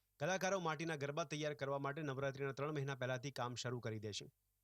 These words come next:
જામનગરના એક પરિવારે માટીના અલગ અલગ ડિઝાઇન અને કલરના ગરબા તૈયાર કર્યા છે. ગરબા પણ એવા કે તમને પહેલી જ નજરે ગમી જાય. ગરબા તૈયાર કરવા માટે આ પરિવારનો દરેક વ્યક્તિ દૈનિક દસ થી બાર કલાક મહેનત કરે છે.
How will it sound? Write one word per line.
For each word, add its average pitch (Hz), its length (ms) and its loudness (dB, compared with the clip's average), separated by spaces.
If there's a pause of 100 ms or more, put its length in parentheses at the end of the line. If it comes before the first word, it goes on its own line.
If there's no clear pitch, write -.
(120)
જામનગરના 180 460 2
એક 170 140 -2
પરિવારે 160 400 2
માટીના 143 400 0
અલગ 151 180 0
અલગ 156 180 -2
ડિઝાઇન 135 320 0
અને 143 140 0
કલરના 135 380 0
ગરબા 120 260 -2
તૈયાર 113 360 -2
કર્યા 104 260 -6
છે. 117 160 -10 (380)
ગરબા 170 240 2
પણ 180 160 0
એવા 165 280 4
કે 175 160 -2
તમને 151 220 0
પહેલી 139 260 0
જ 139 100 -4
નજરે 131 260 0
ગમી 117 240 -2
જાય. 110 220 -6 (440)
ગરબા 165 240 4
તૈયાર 170 280 2
કરવા 151 220 2
માટે 156 240 2
આ 151 60 4
પરિવારનો 147 500 2
દરેક 127 260 -2
વ્યક્તિ 135 260 -2
દૈનિક 131 340 2
દસ 127 220 2
થી 131 60 -2
બાર 127 220 2
કલાક 123 320 -2
મહેનત 113 280 0
કરે 104 200 -4
છે. - 160 -8